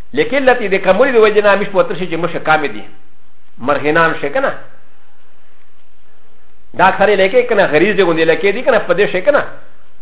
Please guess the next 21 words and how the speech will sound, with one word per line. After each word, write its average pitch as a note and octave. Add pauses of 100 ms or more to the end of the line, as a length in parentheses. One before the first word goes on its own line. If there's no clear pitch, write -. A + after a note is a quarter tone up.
(220)
مشه G3+
کامې، G#3
مشه A3
په G#3
پستیم F#3
ځکه E3
شي، D3
لکه D#3
هندوستان D3+
کسه، C#3+
پنجاب D3
کسه D3+
کنه. C#4 (1120)
په -
پستیم G#3+
ځکه G3+
شي F3
مشه E3+
کنه، C#4
هغه F#3+ (840)
پېږي. A3